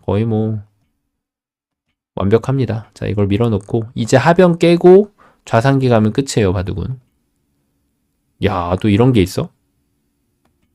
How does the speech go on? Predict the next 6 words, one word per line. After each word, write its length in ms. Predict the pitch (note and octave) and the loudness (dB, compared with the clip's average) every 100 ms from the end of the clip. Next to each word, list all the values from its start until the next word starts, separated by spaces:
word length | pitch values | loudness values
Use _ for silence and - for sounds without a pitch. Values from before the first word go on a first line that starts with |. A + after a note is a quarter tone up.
| _ _ _ _ _ _ _ | _ _ _ _ _ _ _
대단한 400 | G#2+ C3 D#3+ F3 | 0 2 4 2
건 140 | F#3+ | 2
아닌 220 | C3+ G#2+ | 2 2
것 100 | A2 | 2
같은데, 380 | G2+ F#2 G#2+ A2+ | 2 0 -2 -2
이거는. 460 | F#2+ F#2 G#2+ G2 | -2 -2 -4 -6